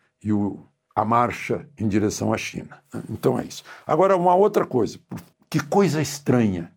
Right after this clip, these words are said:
O ministro Toffoli tá pedindo à Polícia Federal o número de todos os inquéritos que tão tratando daquele roubo cruel, covarde, né? Monstruoso de bilhões, dizem que é seis bilhões,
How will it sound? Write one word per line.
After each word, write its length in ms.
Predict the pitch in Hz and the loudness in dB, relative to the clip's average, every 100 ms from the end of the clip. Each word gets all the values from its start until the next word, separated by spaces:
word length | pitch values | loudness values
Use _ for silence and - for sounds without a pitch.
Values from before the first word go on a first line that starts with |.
| _ - | _ 2
O 60 | |
ministro 400 | 143 165 175 - | 4 4 2 -2
Toffoli 640 | - 110 120 - 117 73 - _ _ | 0 2 2 -2 -10 -10 -16 _ _
tá 100 | - | -4
pedindo 480 | 175 247 156 151 170 | -2 -2 2 2 4
à 40 | 180 | 2
Polícia 380 | 131 117 117 | 4 4 2
Federal 680 | 120 131 107 107 143 175 117 - _ | 2 2 4 4 4 2 -2 -10 _
o 100 | 202 | 6
número 300 | 170 196 190 | 6 6 2
de 120 | 151 | 0
todos 360 | 165 226 185 151 | 2 2 2 -2
os 80 | 143 | 0
inquéritos 540 | 143 165 170 175 - | 2 2 2 -2 -16
que 100 | - | -10
tão 160 | - 165 | -4 -2
tratando 440 | 165 151 156 165 | 0 0 2 2
daquele 340 | 165 160 156 143 | 2 0 2 2
roubo 680 | 73 101 156 135 120 113 - _ _ | 2 6 6 4 -2 -4 -8 _ _
cruel, 920 | 175 175 147 113 135 151 139 117 92 - | 4 6 4 4 4 4 4 2 -2 2
covarde, 1200 | 165 139 95 85 - 139 147 131 92 90 92 - _ _ _ | 4 4 2 -4 -2 2 2 0 -6 -10 -12 -12 _ _ _
né? 240 | 127 123 - _ _ | -6 -6 -8 _ _
Monstruoso 1300 | 120 156 170 - - - 123 104 127 147 127 87 85 | 4 6 6 2 -2 0 0 4 6 6 6 0 -6
de 200 | 85 90 | -6 -4
bilhões, 680 | 110 95 147 135 104 131 123 | -4 0 2 4 4 4 2
dizem 240 | 92 120 120 | 0 -2 -2
que 100 | 117 | -2
é 40 | |
seis 300 | - 151 143 | -2 2 2
bilhões, 520 | - 104 95 117 110 | 2 0 0 -4 -6